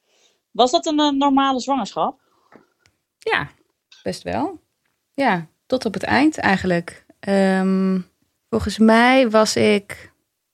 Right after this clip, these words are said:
Speaker 2: zesendertig weken of zo. En toen was ik bij de verloskundige.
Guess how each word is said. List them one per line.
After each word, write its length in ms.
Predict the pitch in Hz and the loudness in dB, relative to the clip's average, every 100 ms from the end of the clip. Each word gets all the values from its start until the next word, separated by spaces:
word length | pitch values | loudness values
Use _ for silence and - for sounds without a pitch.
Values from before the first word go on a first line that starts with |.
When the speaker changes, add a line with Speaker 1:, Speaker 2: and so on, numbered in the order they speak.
| _ _ _ _ _ | _ _ _ _ _
Speaker 2:
zesendertig 800 | _ - - 320 311 285 269 269 | _ -12 -10 -2 2 2 0 -4
weken 400 | 247 262 294 302 | -2 0 0 -2
of 80 | 262 | -6
zo. 360 | - 269 302 392 381 _ | -4 -2 -2 -4 -8 _
En 80 | 226 | -8
toen 100 | 233 | -6
was 80 | |
ik 60 | - | -4
bij 80 | 233 | -4
de 80 | 226 | -2
verloskundige. 920 | 233 226 - 277 277 - 262 269 | -2 -2 0 2 2 0 -2 -2